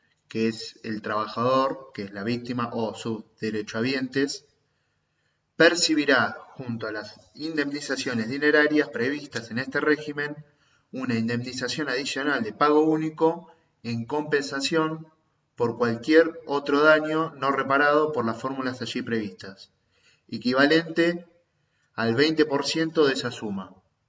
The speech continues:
Este artículo, visto así de manera rápida, podríamos incluirlo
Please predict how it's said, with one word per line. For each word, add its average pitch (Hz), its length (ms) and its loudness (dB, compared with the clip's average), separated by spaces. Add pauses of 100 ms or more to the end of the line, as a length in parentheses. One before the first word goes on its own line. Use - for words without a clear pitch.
(1300)
Este 139 240 4
artículo, 143 580 6
visto 120 280 0
así 113 400 2
de 104 160 -2
manera 113 380 0
rápida, 127 640 2
podríamos 117 680 -2
incluirlo 127 840 -2